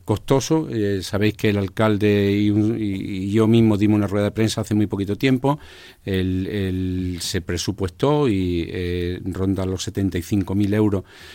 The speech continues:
lo que cuesta el arreglo de las cubiertas de la iglesia, pero técnicamente, eh, eh, se hará de manera rápida, siempre, eh, con mucha antelación a la Semana Santa. Esto lo digo con cuidado, y lo digo con cuidado, y el otro día también hice este matiz,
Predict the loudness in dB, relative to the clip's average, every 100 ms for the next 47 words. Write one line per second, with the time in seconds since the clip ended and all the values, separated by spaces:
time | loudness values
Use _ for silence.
0 | -14 -4 -4 -2 -2 -2 0 -2 0 0
1 | 0 -2 -2 0 0 0 0 0 0 0
2 | 0 2 2 0 0 4 4 4 2 2
3 | 2 2 2 2 2 4 0 -2 -12 -20
4 | -20 -10 -2 0 2 0 0 0 0 2
5 | 2 2 2 2 -2 -2 -2 0 -2 -4
6 | -10 -2 0 4 4 2 0 -4 -4 -4
7 | -2 0 0 -2 -4 -4 -2 -2 -2 -2
8 | -2 -2 -4 -2 0 0 -2 -4 -4 -4
9 | -4 -4 -6 -10 -18 -10 -4 0 2 2
10 | 2 2 2 2 2 0 0 -4 -10 -4
11 | 0 2 4 4 4 4 4 4 2 2
12 | 2 2 4 4 4 0 -2 0 2 2
13 | 0